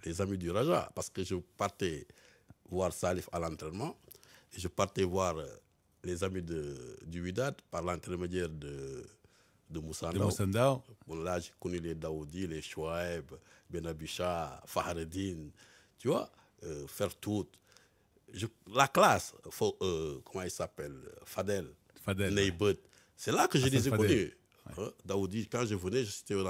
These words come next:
Speaker 1: à l'entraînement du Wydad, tout ça, on était ensemble. Et là, moi, je pars. Il y a le frère qui
Speaker 2: T'as
Speaker 1: vient
Speaker 2: pas eu de
Speaker 1: me
Speaker 2: proposition
Speaker 1: chercher.
Speaker 2: du Raja ou du wak ?
Speaker 1: Si, moi, chaque année, j'avais des, des propositions. Quand j'étais à Gérida,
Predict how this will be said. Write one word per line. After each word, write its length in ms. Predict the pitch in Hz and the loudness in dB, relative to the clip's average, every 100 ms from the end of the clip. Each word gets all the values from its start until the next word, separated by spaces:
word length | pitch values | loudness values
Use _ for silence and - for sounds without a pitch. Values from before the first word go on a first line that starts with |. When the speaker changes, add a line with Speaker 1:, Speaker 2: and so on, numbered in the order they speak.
| 90 | -2
Speaker 1:
à 80 | 90 | -2
l'entraînement 440 | 92 92 85 85 80 | -2 -4 -6 -6 -8
du 120 | 71 | -8
Wydad, 280 | 73 87 98 - | -6 -4 -4 -6
tout 100 | - | -10
ça, 140 | 92 | -6
on 120 | 80 | -6
était 140 | 76 135 | -8 -8
ensemble. 380 | - 156 147 69 _ _ _ - _ _ _ - _ - - _ - | -4 -2 -2 -6 _ _ _ -20 _ _ _ -20 _ -20 -20 _ -6
Et 80 | |
là, 240 | 180 180 - | 4 6 6
moi, 160 | 123 139 | 4 4
je 100 | 120 | 2
pars. 340 | - 92 82 - _ _ _ _ _ _ _ | 0 0 -2 -8 _ _ _ _ _ _ _
Il 40 | 101 | 2
y 40 | |
a 60 | 104 | 4
le 100 | 104 | 2
frère 300 | - 110 101 | 2 2 2
qui 100 | - | 0
Speaker 2:
T'as 100 | 135 | 10
Speaker 1:
vient 40 | |
Speaker 2:
pas 80 | 190 | 10
eu 40 | |
de 40 | 175 | 10
Speaker 1:
me 40 | |
Speaker 2:
proposition 320 | 143 156 139 202 | 8 6 8 6
Speaker 1:
chercher. 60 | |
Speaker 2:
du 60 | 170 | 10
Raja 240 | 143 156 | 10 10
ou 60 | 143 | 8
du 80 | 131 | 6
wak ? 200 | 165 - - - - - - - | 4 2 -12 -20 -20 -20 -20 -18
Speaker 1:
Si, 380 | - - 151 80 | -6 2 2 2
moi, 180 | 95 180 | 0 -2
chaque 240 | - 214 - | 0 -2 2
année, 200 | 185 143 | 4 8
j'avais 240 | 107 101 | 8 6
des, 280 | 90 82 67 | 4 0 -2
des 120 | 71 | -12
propositions. 720 | - 78 - 87 - 104 71 - _ _ _ _ _ - | -12 -14 -4 -4 -2 -4 -6 -12 _ _ _ _ _ 0
Quand 140 | 123 127 | 6 6
j'étais 200 | - 117 | 6 6
à 100 | 110 | 6
Gérida, 540 | 113 139 202 98 | 4 0 0 -2